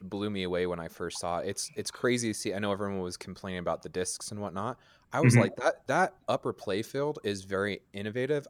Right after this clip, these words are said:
Speaker 1: I don't think I've seen anything. Maybe Keith has, <laughs> but
Speaker 2: Hmm.
Speaker 1: that is just an awesome little mech, and it, it fits the theme perfectly, and it adds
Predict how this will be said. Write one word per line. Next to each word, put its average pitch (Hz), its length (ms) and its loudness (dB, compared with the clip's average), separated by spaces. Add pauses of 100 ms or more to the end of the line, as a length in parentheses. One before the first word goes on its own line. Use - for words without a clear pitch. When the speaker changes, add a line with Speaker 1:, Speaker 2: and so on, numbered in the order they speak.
Speaker 1:
I 117 140 4
don't 143 180 -2
think 151 180 -8
I've 143 140 2
seen 139 180 -4
anything. 135 300 -4
Maybe 95 220 0
Keith 101 320 -6
has, 143 360 0 (320)
<laughs> - 560 -4
but 196 220 10
Speaker 2:
Hmm. 120 140 8 (300)
Speaker 1:
that 156 200 4
is 143 100 2
just 143 200 -2
an 113 120 -2
awesome 107 380 0
little 110 220 0
mech, 107 360 -4
and 104 120 -2
it, 104 200 0
it 101 160 -4
fits - 320 0
the - 100 -2
theme 107 280 -8
perfectly, 131 720 -4 (520)
and 104 120 0
it 98 180 -2
adds 110 380 0